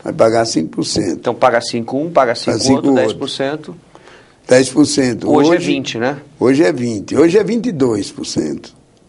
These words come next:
Speaker 1: Ambos pagavam onze. Então nós temos aí,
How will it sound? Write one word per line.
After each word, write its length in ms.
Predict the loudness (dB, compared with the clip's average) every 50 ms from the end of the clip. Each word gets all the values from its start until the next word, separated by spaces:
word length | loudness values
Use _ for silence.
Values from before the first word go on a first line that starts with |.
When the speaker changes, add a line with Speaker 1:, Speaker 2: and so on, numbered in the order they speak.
| _ _ _ _ _ _ _ _ _ _ _ _ _ _ -6 -2
Speaker 1:
Ambos 320 | 0 2 2 0 0 -2
pagavam 720 | 2 2 2 4 4 2 2 2 2 0 -2 -2 -2 -4
onze. 360 | -6 -8 -8 -10 -14 -16 -18 -20 _ _ _ _ -20 -20 -20 -20 -20 -20 _ _ _
Então 200 | 2 4 4 6
nós 300 | 6 6 4 2 -2 -4
temos 380 | -2 0 0 0 0 0 -2 -4
aí, 500 | -6 -8 -8 -4 -2 -2 -2 -2 -4